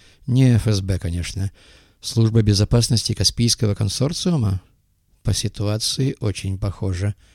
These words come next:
Тут их прямой интерес. Подменить или обезвредить взрывчатку.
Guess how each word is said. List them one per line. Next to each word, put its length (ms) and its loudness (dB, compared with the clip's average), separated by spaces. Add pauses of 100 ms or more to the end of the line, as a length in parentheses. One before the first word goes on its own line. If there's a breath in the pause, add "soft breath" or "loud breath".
(340 soft breath)
Тут 240 -2
их 260 2
прямой 420 4
интерес. 680 -2 (800)
Подменить 800 -2 (120)
или 200 2
обезвредить 800 2
взрывчатку. 880 -4